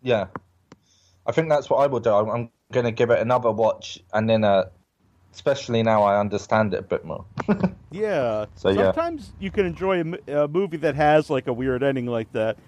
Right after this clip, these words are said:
Speaker 2: 'cause then you can watch again and kinda look for the clues and, uh, you know, how people act and see if you can pick
Speaker 1: Mm.
Speaker 2: up on something that you didn't pick up the first time you watched it.
Speaker 1: No, definitely,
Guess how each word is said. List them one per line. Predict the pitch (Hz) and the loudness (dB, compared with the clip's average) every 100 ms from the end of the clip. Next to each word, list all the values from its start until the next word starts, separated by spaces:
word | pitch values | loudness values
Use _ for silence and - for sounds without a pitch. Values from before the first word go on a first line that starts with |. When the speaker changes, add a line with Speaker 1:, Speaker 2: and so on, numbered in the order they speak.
| - _ - | -20 _ -4
Speaker 2:
'cause | 139 | 0
then | 160 | 2
you | 180 | 0
can | 180 160 | -2 2
watch | 156 156 - | 4 2 -2
again | 123 147 143 127 120 - - _ - | -4 -2 0 -2 -4 -12 -20 _ -8
and | 131 | -8
kinda | - 143 131 | 0 0 2
look | 120 139 - | -2 -6 -6
for | - 117 | -6 -4
the | 107 | -4
clues | - 113 104 98 92 92 - - 113 | -6 -4 -2 -2 -4 -10 -14 -8 -4
and, | 101 92 95 | -4 -2 -2
uh, | 95 98 98 - - - - - | 0 -2 -4 -8 -20 -20 -18 -2
you | 120 | 2
know, | |
how | 117 113 | 2 2
people | - 117 110 107 | -2 -4 0 2
act | 107 101 - | 2 0 -4
and | 101 - | -2 0
see | 110 | 0
if | 107 | -6
you | 107 | -8
can | 113 | 0
pick | 120 110 | 4 6
Speaker 1:
Mm. | 107 | 4
Speaker 2:
up | 104 110 | 0 0
on | 101 | -4
something | - 104 87 | -2 -2 -2
that | 98 | -6
you | 104 | -4
didn't | 104 101 98 - | -4 -4 -6 -6
pick | 101 | -4
up | 110 - | -4 -6
the | 92 | -8
first | 101 98 104 | -6 -4 -6
time | 98 | -6
you | 90 | -6
watched | 87 87 - - | -8 -10 -16 -18
it. | - - - - - - - _ _ _ _ _ _ _ _ _ _ _ _ _ _ _ _ - | -20 -20 -20 -20 -20 -20 -20 _ _ _ _ _ _ _ _ _ _ _ _ _ _ _ _ -4
Speaker 1:
No, | 135 117 | 2 2
definitely, | 95 127 - 98 85 | 2 -2 -2 -8 -8